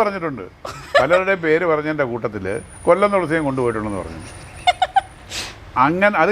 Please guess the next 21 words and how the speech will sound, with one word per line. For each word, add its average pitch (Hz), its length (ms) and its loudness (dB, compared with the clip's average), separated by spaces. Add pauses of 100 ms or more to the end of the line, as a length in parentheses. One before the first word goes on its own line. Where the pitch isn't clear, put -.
ഞാൻ 208 160 4
കേട്ടവനാണ്. 185 360 2
ഞാൻ 165 120 4
എഴുന്നേറ്റ് 190 300 0
അടി 165 140 0
കൊടുക്കാൻ 190 280 -2
നോക്കിയായിരുന്നു. 160 320 0
പക്ഷേ 165 320 -2
"എന്നാ 170 220 0
സാർ?" 165 140 0
എന്ന് 156 120 -2
പറഞ്ഞു. 147 220 -2
"നിനക്ക് 147 200 0
എൻ്റെ 160 200 0
പേര് 151 180 6
തെറിയുമാ, 151 320 2 (420)
തമിഴനാണ്, 139 500 2 (680)
എൻ 165 140 4
പേര് 175 200 6
കൊല്ലം 170 300 2
തുളസി, 117 260 -4